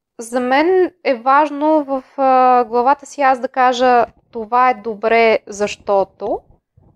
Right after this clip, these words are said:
и оттам нататък почвам да го правя, без то да ми създава трудност. Обаче с-, си давам сметка, че всъщност при повечето хора не е така.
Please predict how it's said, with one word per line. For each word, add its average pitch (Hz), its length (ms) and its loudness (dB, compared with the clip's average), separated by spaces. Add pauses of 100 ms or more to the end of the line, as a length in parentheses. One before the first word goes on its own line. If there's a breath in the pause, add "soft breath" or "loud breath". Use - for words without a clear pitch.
(260)
и 285 120 -4
оттам 339 320 0
нататък 294 480 -2 (1120)
почвам 311 300 -2
да 262 80 0
го 226 80 -10
правя, 277 280 0
без 285 200 -2
то 277 100 -2
да 277 80 -4
ми 262 100 -4
създава 233 400 -2
трудност. 202 520 -12 (1500)
Обаче 233 400 -4
с-, - 160 -16 (760)
си 233 220 -10
давам 247 260 0
сметка, - 320 -12
че - 80 -20
всъщност - 340 -6
при 262 80 -10
повечето - 400 -4
хора 233 260 -2
не 302 180 0
е 311 100 -2
така. 170 340 -8